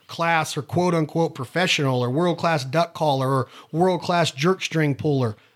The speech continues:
All that stuff comes with success. You can't learn that all in one hunt. You gotta keep going. And to keep going, you gotta ex-, you gotta get a little bit of taste, a little bit of that flavor of, "Man, that's awesome. I saw a duck do it. He, that was so good." And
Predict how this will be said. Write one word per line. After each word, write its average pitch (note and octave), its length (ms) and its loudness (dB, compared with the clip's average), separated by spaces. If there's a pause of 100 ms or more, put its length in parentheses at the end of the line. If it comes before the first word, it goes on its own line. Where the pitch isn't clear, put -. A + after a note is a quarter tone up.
(240)
All G#3+ 180 0
that A#3 200 -2
stuff F3 260 -2
comes G3 360 0
with C#3+ 140 -2
success. F3+ 580 0
You E3 60 -4
can't G#3+ 300 0
learn G#3+ 220 2
that F3 140 0
all B2+ 180 0
in A#2 100 -2
one A2 180 0
hunt. A2 220 -2
You D#3 80 -2
gotta G#3 180 2
keep D#3+ 240 -8
going. F3 380 0 (240)
And E3 120 0
to D#3+ 60 0
keep A3 240 -2
going, G3+ 300 2
you D#3 80 0
gotta F3+ 320 -2 (100)
ex-, - 300 -2
you F3 80 -4
gotta F3+ 340 0
get F#3 160 0
a F#3 40 0
little F3+ 200 2
bit D#3+ 120 2
of D3 80 -2
taste, F3 300 0
a D3+ 60 -4
little F3 200 2
bit F3 100 0
of E3 60 -2
that D3 140 0
flavor F3+ 460 0
of, A#2+ 140 -2 (260)
"Man, E3+ 160 0
that's F3+ 220 0
awesome. C3+ 420 -2 (440)
I D#3+ 80 -2
saw E3+ 200 2
a D3+ 40 -2
duck D#3 300 -2
do E3+ 200 0
it. A2 120 -6
He, D3 200 0 (120)
that D#3 180 2
was D3+ 100 0
so F3 260 -2
good." D#3+ 360 -2 (340)
And D#3+ 240 0